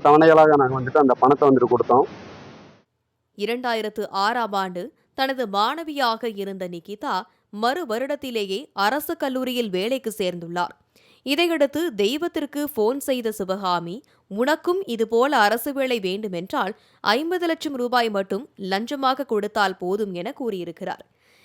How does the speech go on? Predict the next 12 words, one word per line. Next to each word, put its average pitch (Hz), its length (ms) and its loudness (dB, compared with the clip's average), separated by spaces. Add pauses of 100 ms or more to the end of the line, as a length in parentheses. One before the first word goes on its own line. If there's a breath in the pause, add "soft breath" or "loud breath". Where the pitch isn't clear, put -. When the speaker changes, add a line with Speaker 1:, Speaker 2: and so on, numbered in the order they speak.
(120)
Speaker 2:
இதை 277 300 0
நம்பி 269 360 0
தெய்வம் 247 400 0
பதினாறு 262 440 -2
லட்சம் 240 300 -4
ரூபாய் 214 360 -2
கொடுத்துள்ளார். 175 520 -8 (360)
ஆனால் 196 380 0
பணத்தை 196 440 -6
வாங்கிக் 185 360 -4
கொண்டு 190 240 -6
ஏமாற்றியதாகவும், 185 1080 -4